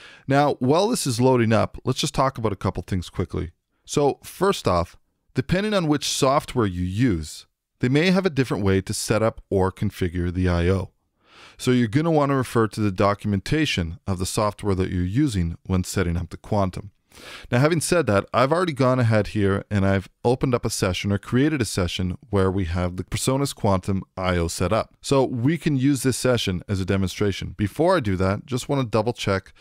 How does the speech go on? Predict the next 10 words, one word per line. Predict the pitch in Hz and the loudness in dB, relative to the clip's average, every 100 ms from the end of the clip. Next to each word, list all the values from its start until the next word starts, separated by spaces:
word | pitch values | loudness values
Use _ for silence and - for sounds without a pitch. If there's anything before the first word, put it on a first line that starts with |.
| - - - | -20 -20 -20
to | - | -10
see | - - 101 98 95 _ | -6 -2 0 0 -4 _
I'm | 101 | 0
making | 95 101 104 | 2 2 -2
sure | 98 - 95 92 92 | -4 0 2 2 -2
that | 101 90 | -2 -2
I'm | 90 | 0
using | 92 92 98 | -2 -2 -2
the | 95 | -4
Quantum | - 92 87 90 90 | -2 -2 0 -4 -8